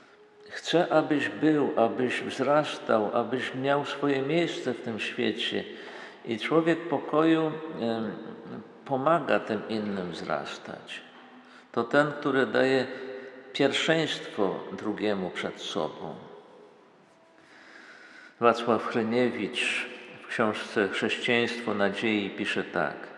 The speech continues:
"Wnosić dzisiaj pokój w ludz-, w ludzkie relacje to promieniować uznaniem inności drugiego człowieka, gotowością wyjścia mu naprzeciw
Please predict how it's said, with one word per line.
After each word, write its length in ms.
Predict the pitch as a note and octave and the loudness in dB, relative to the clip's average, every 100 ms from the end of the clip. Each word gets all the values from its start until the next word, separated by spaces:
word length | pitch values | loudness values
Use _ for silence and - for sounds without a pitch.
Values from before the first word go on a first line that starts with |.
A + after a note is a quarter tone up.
| - - - - - - - | -18 -20 -20 -20 -18 -18 -14
"Wnosić 640 | - B2 F3 - D#3 G#2+ | 0 6 6 6 2 2
dzisiaj 380 | C#3+ D#3 D#3 B2+ | 4 6 6 2
pokój 560 | - C3+ C3+ - C3 A2+ | 2 0 0 0 2 2
w 60 | |
ludz-, 520 | G2+ B2+ C#3 - - A2 | 4 4 2 0 -6 4
w 60 | |
ludzkie 420 | C3+ D#3 - C#3+ | 6 6 6 4
relacje 800 | A#2 A2 G#2 B2 - - C#3 C#3 C3+ - - - - - - - | 6 6 6 4 2 -2 0 0 -2 -8 -12 -14 -16 -18 -4 4
to 140 | A#2 | 4
promieniować 1040 | - C3+ B2+ A#2+ A#2+ B2 C3 C3+ B2+ - - | 4 4 4 4 4 4 4 6 4 4 -2
uznaniem 720 | A2+ A2 A#2+ B2+ B2+ B2 A2 - | -2 0 4 4 6 2 0 -2
inności 720 | A#2 G#2+ G#2+ A2+ - - G#2 | 2 2 2 0 -2 -4 -2
drugiego 800 | G#2+ G2+ F#2+ G2 E2+ G2+ F#2 E2 - | -2 -2 2 2 2 0 0 -2 -6
człowieka, 720 | - F#2+ F2 D#2 - - F2 - - - - - - - - - | -4 -2 -2 -4 -6 -10 -10 -12 -18 -20 -20 -20 -20 -20 -20 -8
gotowością 840 | G#2+ A#2 C3+ A#2 D#3 D#3+ - C#3 A#2 | 0 2 4 6 6 6 2 2 2
wyjścia 520 | C3 C#3+ C#3 - C3+ | 4 4 2 2 2
mu 140 | A#2+ | 4
naprzeciw 840 | A#2+ A2 - C3 A#2+ - - D#3 | 4 4 4 4 2 2 0 0